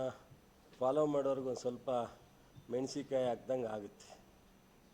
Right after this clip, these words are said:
ಬಹುಶಃ ರಾಮನಗರದಲ್ಲಿ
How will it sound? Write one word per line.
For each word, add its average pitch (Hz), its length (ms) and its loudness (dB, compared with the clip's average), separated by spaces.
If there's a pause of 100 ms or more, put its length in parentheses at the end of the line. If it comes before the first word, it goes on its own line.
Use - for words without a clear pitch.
(2000)
ಬಹುಶಃ 147 540 4
ರಾಮನಗರದಲ್ಲಿ 135 1200 -2